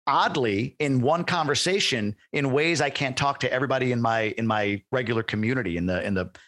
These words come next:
in my family and friend community. So that's tr-, to me, the real value. And then we have, you know, we have a millionaire case study every Tuesday night. So guys like Jordan or whomever come in and we do a full Q and A,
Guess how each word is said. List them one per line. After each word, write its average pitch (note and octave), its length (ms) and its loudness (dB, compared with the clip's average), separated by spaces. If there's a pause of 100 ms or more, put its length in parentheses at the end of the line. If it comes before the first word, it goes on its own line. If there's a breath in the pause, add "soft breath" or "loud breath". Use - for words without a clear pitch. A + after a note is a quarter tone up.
(120 loud breath)
in G#2+ 80 -2
my G2 100 0
family A2+ 340 0
and F#2 100 -2
friend A#2+ 240 -2
community. F2+ 420 -6
So A2+ 360 0 (340 loud breath)
that's F#3 260 0
tr-, - 260 -2
to D#3+ 160 0
me, D3 240 2
the C3 100 2
real B2+ 220 2
value. G#2+ 400 0
And A#2 80 0
then E3 80 0
we E3+ 120 2
have, C3 380 0
you C3 80 0
know, G2+ 240 0 (240 loud breath)
we B2+ 80 2
have B2+ 80 2
a A#2 60 0
millionaire C3 420 2
case B2+ 300 0
study B2 240 2
every A2+ 180 0
Tuesday A#2 340 0
night. G#2 200 0
So G2+ 100 -2
guys A2 260 -2
like A2 140 -2
Jordan A2 340 0
or G#2+ 100 -2
whomever A2 340 0
come A2 180 -4
in A2+ 100 0
and G#2+ 80 -2
we A2 60 0
do A2 200 2
a G2+ 40 2
full A#2 260 -2
Q A2+ 280 -2
and G#2 80 0
A, G#2 280 0